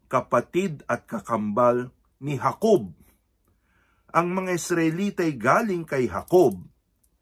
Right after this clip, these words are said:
Ang ibang mga bayan ay galing kay Esau. Genesis chapter twenty-five, verse nineteen until verse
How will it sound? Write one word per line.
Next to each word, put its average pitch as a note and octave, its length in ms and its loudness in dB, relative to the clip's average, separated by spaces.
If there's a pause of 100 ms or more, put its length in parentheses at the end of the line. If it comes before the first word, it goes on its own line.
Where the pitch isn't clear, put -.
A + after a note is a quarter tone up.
(380)
Ang C3+ 240 -2
ibang C3 320 -2
mga A2 240 -2
bayan B2 480 0
ay G2+ 160 -6
galing G#2 480 -2
kay F#2 240 -10
Esau. D#2 640 -6 (720)
Genesis B2+ 800 -2
chapter G#2+ 560 -4
twenty-five, A2 1120 -2 (560)
verse A#2 400 0
nineteen A2 960 -4 (560)
until C3 800 -2 (320)
verse A#2 640 0